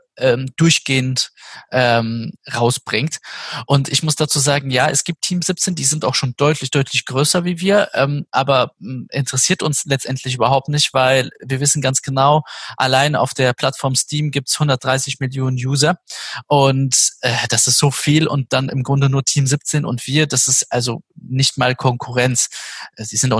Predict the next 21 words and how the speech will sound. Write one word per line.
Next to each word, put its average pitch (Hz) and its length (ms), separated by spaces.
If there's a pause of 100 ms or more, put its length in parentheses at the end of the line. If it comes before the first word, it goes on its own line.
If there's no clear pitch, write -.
keine 123 180
Konkurrenz, 117 300
wir - 80
stehen 123 180
auch 113 120
in 117 120
Kontakt. 120 360 (560)
Und, 139 580
äh, 135 380 (380)
von 139 240
daher 139 680
sieht 151 220
man 156 100
einfach 139 340
nur, 143 200
dass 131 320
so, 123 460 (760)
dass, - 340
dass, - 220 (400)
dass - 380 (180)
die - 140